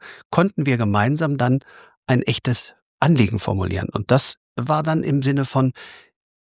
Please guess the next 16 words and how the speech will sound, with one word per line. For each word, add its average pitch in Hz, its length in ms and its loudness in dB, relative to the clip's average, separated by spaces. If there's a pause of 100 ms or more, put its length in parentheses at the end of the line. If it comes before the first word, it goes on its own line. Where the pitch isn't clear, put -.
ich 147 180 4
möchte 127 260 2
lernen, 117 460 0
meine 127 220 0
Verantwortung 147 800 -2
bewusst 131 560 0
zu - 100 -6
übernehmen, 123 560 -2 (580)
klarer 143 460 2
zu - 160 -2
führen, 151 640 -2 (420)
ohne 190 260 6
mich 175 200 0
selbst - 580 -2
zu - 160 -4
überfordern. 113 720 -2